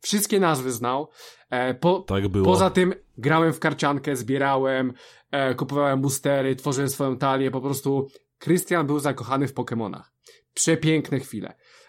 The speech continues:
Speaker 1: E, więc Krystian wtedy miał około właśnie trzynastu lat, to był rok dwa tysiące. No i Krystian, wyobraźcie sobie, miał taką platformę do grania handhelda, w sumie pierwszego, którego miał,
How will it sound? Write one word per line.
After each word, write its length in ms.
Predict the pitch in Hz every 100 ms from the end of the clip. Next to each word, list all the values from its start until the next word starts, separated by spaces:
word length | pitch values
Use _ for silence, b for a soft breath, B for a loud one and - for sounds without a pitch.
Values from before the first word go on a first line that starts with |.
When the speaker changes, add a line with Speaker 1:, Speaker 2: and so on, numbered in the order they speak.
| b
Speaker 1:
E, 380 | 139 139 143 143
więc 240 | 196 226 202
Krystian 320 | 220 208 180
wtedy 200 | 185 180
miał 140 | 170
około 220 | 156 147 139
właśnie 260 | 139 139
trzynastu 460 | 123 143 147 147 135
lat, 200 | 151 -
to 100 | 143
był 320 | 139 139 135 -
rok 280 | 131 135
dwa 140 | 123 123
tysiące. 440 | 110 123 98 - _ _ _ _ _ _ _ _ _ _ _ -
No 80 | 226
i 120 | 285
Krystian, 340 | 240 - 214
wyobraźcie 300 | 180 214 -
sobie, 200 | - 196
miał 200 | 180 196
taką 340 | 196 185 165 139
platformę 440 | 147 - 165 156
do 100 | 139
grania 280 | 135 139 131
handhelda, 540 | 151 139 - 165 120
w 60 | -
sumie 280 | 143 135 107 b b b b -
pierwszego, 600 | 139 139 - 175 143 117
którego 320 | - 117 110
miał, 320 | 120 160 185